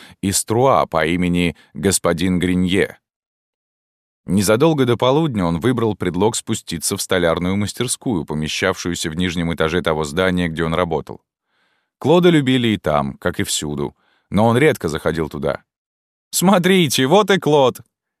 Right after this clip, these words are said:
Его окружили. Это был общий праздник. Клод быстро окинул взглядом залу. Никого из надзирателей тут не было.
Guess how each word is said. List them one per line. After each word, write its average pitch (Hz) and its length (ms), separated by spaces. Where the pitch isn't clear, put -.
Его 95 300
окружили. 85 680
Это 101 200
был 95 160
общий 101 280
праздник. 92 640
Клод 151 280
быстро 107 380
окинул 87 340
взглядом 87 420
залу. 78 400
Никого 95 440
из 87 80
надзирателей 87 680
тут 98 180
не 80 160
было. 69 260